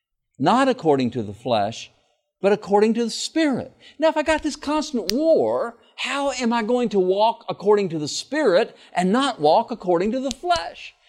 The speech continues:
How's that gonna happen? Paul just talked about that war.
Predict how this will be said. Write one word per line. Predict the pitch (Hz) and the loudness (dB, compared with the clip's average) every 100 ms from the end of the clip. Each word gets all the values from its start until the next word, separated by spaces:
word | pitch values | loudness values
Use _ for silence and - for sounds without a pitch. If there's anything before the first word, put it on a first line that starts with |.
| _ | _
How's | 269 269 | -2 2
that | 277 269 | 2 2
gonna | 262 226 | 0 2
happen? | 269 294 - - - _ _ _ - - _ - | -2 -4 -8 -18 -18 _ _ _ -20 -20 _ -2
Paul | 247 262 | 2 4
just | 220 - | 4 2
talked | 277 302 | 0 2
about | 220 160 - | 2 4 4
that | 139 | 2
war. | 165 277 311 190 - | 4 4 4 2 -8